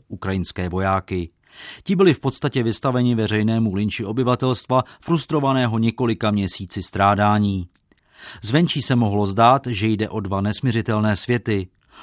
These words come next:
Mohou za těchto okolností uspět mírová jednání? Natahuje prý nyní ukrajinský prezident Petro Porošenko. Německá kancléřka o víkendu navštívila Kyjev,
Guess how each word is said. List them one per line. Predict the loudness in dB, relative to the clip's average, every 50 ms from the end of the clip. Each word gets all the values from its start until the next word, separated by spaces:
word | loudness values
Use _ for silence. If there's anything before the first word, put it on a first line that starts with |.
| -12 -2
Mohou | 2 4 6 8 8 6 6 6
za | 4 2 0
těchto | 0 -2 -4 -4 -6 -8 -8
okolností | -8 -4 0 0 2 2 2 0 -2 -4 -8 -10 -10
uspět | -8 -8 -8 -4 -2 0 0 0 0
mírová | 2 2 2 2 2 2 2 2
jednání? | 2 0 0 0 0 0 2 2 2 0 0 -2 -2 -4 -8 _ _ _ _ _ _ _ 0
Natahuje | 0 2 2 2 0 0 2 2 2 2 2 0
prý | 0 -4 -2 0 0
nyní | 2 2 2 0 0 -2
ukrajinský | -4 -4 -2 0 0 0 -2 -2 -6 -8 -6
prezident | -4 -4 -4 -2 -2 -2 -2 -4 -4 -4
Petro | -4 -6 -6 -4 -6 -6
Porošenko. | -4 -2 -2 -2 -2 -2 0 0 0 0 -2 -2 -4 -4 -6 -8 _ _ _ -4
Německá | 0 0 2 0 0 -2 -2 -2 -2 -2
kancléřka | -2 -2 -4 -4 -4 -4 -4 -4 -4 -4 -6 -8 -8
o | -6 -6 -6
víkendu | -6 -6 -4 -2 -2 -2 0 0 0
navštívila | -2 -2 -4 -6 -8 -8 -6 -4 -4 -4 -4 -6
Kyjev, | -6 -2 0 2 2 0 -2